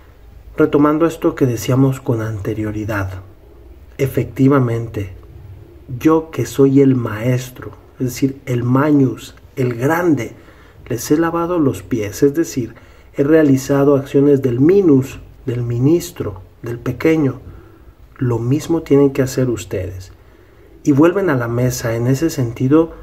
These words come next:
de unidad otra vez. Jesús los purifica para que entonces vuelvan a la mesa, vuelvan a su actividad.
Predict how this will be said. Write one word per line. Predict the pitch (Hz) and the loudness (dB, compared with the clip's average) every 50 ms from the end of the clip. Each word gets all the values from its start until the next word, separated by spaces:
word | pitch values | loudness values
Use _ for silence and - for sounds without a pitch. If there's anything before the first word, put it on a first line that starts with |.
| - - - - - - - | -18 -18 -20 -20 -20 -14 -6
de | 127 127 123 | -4 -2 -2
unidad | 120 120 117 117 113 117 117 127 135 139 139 131 | -2 -2 -4 -6 -6 -6 -2 0 2 2 2 0
otra | 123 - - - 117 104 | -2 -2 -2 -6 -6 -6
vez. | 98 101 98 - - | -6 -8 -10 -10 -8
Jesús | - - 143 131 - 170 170 170 | -4 -2 -2 -2 0 -2 -2 -2
los | 180 196 185 | -2 -4 -4
purifica | - - - 135 120 113 - - 135 127 127 - 127 120 - | -2 0 0 0 0 -2 -4 -2 -2 -2 -2 -2 -6 -6 -4
para | - 120 117 113 107 | -4 -6 -6 -6 -6
que | - 123 | -6 -6
entonces | 117 113 113 143 139 143 139 139 - 160 160 160 - - - | -6 -2 2 2 2 2 2 0 -2 -4 -4 -4 -10 -18 -16
vuelvan | 127 120 123 147 180 190 202 196 175 | -6 0 2 2 2 2 0 0 0
a | 147 127 | 0 0
la | 123 117 | -2 -2
mesa, | 117 117 127 139 143 135 - 156 165 - - - - - - - - - - - - | -2 2 4 4 2 2 0 -8 -8 -8 -12 -20 -20 -20 -20 -20 -20 -20 -20 -20 -8
vuelvan | 120 123 135 151 165 180 175 170 | 0 2 2 2 2 2 0 -2
a | 151 | -2
su | 135 - 131 113 | -4 -4 -6 -8
actividad. | 113 - - - 110 104 107 107 120 127 127 127 - - | -8 -8 -10 -8 -8 -6 -4 -2 0 0 0 -2 -4 -8